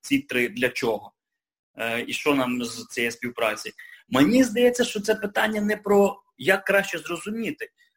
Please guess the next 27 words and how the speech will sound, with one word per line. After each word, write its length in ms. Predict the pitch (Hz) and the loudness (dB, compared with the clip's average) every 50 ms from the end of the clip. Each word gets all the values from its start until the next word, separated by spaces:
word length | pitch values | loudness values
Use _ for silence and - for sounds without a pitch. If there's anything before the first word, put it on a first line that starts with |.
| _ _ | _ _
а 100 | - 127 | -6 -4
питання, 800 | - 160 165 - 196 202 220 226 220 214 214 214 196 - - - | -4 -4 -2 0 0 0 2 0 0 0 0 0 0 -2 -4 -2
е, 300 | 151 165 165 165 165 165 156 | 0 2 2 2 0 -2 -2
як, 260 | 143 175 190 202 202 - - - - | 0 0 0 0 -2 -6 -12 -10 -6
е, 380 | 175 175 175 175 170 175 156 - _ _ _ _ - 107 | -4 -2 -2 0 -2 -2 -4 -6 _ _ _ _ -8 -6
е, 320 | 135 139 143 139 143 143 - - | -4 -4 -2 -4 -4 -6 -6 -8
на-, 240 | 156 160 - - 135 135 135 | -6 -6 -6 -8 -8 -8 -6
тому 140 | 175 196 | -4 -4
що, 280 | 202 - 208 196 185 - - - _ _ | -2 0 0 0 0 -2 -8 -18 _ _
ну, 160 | 170 160 139 | 0 2 2
у 20 | 135 | 4
нас 260 | 170 202 208 - - - - | 2 0 -2 -4 -8 -14 -14
спільні 460 | - - - - 196 202 196 180 185 | -14 -16 -12 -8 -4 -4 -4 -4 -6
цілі, 420 | 180 - - 175 175 170 170 165 - _ _ _ _ _ _ _ _ _ _ - | -8 -10 -10 -8 -6 -6 -6 -8 -8 _ _ _ _ _ _ _ _ _ _ 0
Е, 600 | 127 135 135 135 135 135 135 135 135 135 135 127 120 - _ | 2 4 4 4 4 2 2 2 2 0 -2 -4 -6 -10 _
ну, 160 | - 165 156 | -4 -2 -2
типу, 380 | 151 - 147 - - 131 135 - | -2 -2 -6 -8 -6 -6 -6 -6
і 60 | 139 | -6
тут 180 | - 160 180 - - - - _ _ _ _ | -6 -6 -8 -8 -10 -16 -20 _ _ _ _
мені 360 | - 127 143 147 151 190 202 | 0 2 4 4 4 4 2
здається, 300 | 196 196 196 190 - 180 | 4 4 2 2 2 -4
що 140 | 175 - 165 | -2 0 2
якщо 320 | 160 156 160 - - 196 | 2 2 0 0 0 0
ми 240 | 180 165 160 165 175 | 0 0 0 0 0
поставимо 600 | - - 151 147 - - 165 160 147 143 139 139 | 0 -2 -4 -2 2 2 2 4 4 2 4 4
номер 300 | 135 151 160 160 147 135 | 4 2 4 2 2 2
один, 500 | 113 127 135 131 156 170 160 143 - - | 2 0 0 0 0 2 2 2 0 0